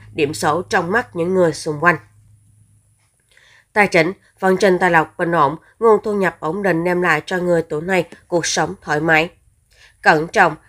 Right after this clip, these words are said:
nên học cách cân bằng tốt giữa cảm xúc và lý trí. Tuổi Giáp Thân, hòa hợp với nửa kia, đôi bên luôn thấu hiểu. Tuổi Bính Thân, ham nóng tình cảm vợ chồng. Tuổi Mậu Thân,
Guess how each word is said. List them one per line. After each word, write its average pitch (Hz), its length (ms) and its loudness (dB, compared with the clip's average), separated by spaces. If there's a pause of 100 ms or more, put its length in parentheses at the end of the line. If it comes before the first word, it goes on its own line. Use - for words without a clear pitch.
(160)
nên 247 180 0
học 190 200 0
cách 247 240 -4
cân 202 240 0
bằng 165 160 0
tốt 254 380 -4
giữa 151 200 0
cảm 139 240 -6
xúc 233 240 -2 (100)
và 160 180 -2
lý 147 180 -4
trí. 170 360 -2 (640)
Tuổi 175 320 0 (240)
Giáp 233 140 -2 (100)
Thân, 202 200 0 (280)
hòa 226 140 2
hợp 175 300 0
với 165 180 -2
nửa 170 240 -2
kia, 190 200 0 (220)
đôi 196 160 0
bên 180 300 0
luôn 185 240 2
thấu 160 140 -8
hiểu. 165 320 0 (640)
Tuổi 160 380 2 (200)
Bính 180 200 -2
Thân, 202 260 -2 (280)
ham 233 240 0
nóng 180 240 0
tình 190 200 -2
cảm 156 220 -2
vợ 151 180 -4
chồng. 170 240 -2 (560)
Tuổi 156 420 0
Mậu 170 220 0
Thân, 190 280 0